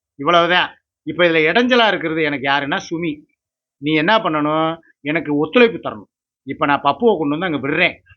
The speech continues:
சத்தம் இல்லாம வந்து பப்புவை பாத்துக்க. சம்பந்தக்காரம்மா வீட்டுல இருந்த வரைக்கும் போதும்.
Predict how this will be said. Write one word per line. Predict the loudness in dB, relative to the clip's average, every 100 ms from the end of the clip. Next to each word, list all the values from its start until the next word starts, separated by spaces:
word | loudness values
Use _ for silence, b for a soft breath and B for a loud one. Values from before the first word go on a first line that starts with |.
| _ _
சத்தம் | -8 0 0
இல்லாம | 4 2 2 0
வந்து | -2 -6
பப்புவை | -6 -4 -2
பாத்துக்க. | 0 0 -2 -6 -6 -10 _ _ -2
சம்பந்தக்காரம்மா | 0 2 2 2 0 0 -2
வீட்டுல | -2 -2
இருந்த | -2 -2 -2
வரைக்கும் | 0 -2 -4 -4
போதும். | 0 2 0